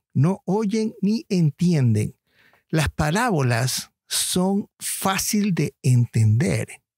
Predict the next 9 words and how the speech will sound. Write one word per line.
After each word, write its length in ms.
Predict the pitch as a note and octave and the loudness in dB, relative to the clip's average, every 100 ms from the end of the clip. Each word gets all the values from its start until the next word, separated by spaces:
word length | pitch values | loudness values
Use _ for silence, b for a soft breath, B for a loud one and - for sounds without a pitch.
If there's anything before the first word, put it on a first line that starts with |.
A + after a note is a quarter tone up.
| _ _ _ _ _ _ _ - | _ _ _ _ _ _ _ 0
Lo 200 | A#2+ A#2 | 2 4
difícil 760 | A#2 G#2+ - G#3 F#3 C3 A#2 | 2 0 0 -2 0 0 0
está 600 | A2 - - F3+ - - _ - | -2 -6 -4 -2 -2 -6 _ 0
en 120 | A#2 | 0
ponerlas 720 | G#2 G#2+ A#2 B2 A2+ - - _ _ | 4 2 2 2 0 -2 -8 _ _
a 100 | A#2+ | -4
pr-, 220 | - - - | -2 -10 -2
en 140 | A#2 | 0
práctica, 600 | G#2 C3+ - - - - | 2 -2 -2 -6 -6 -12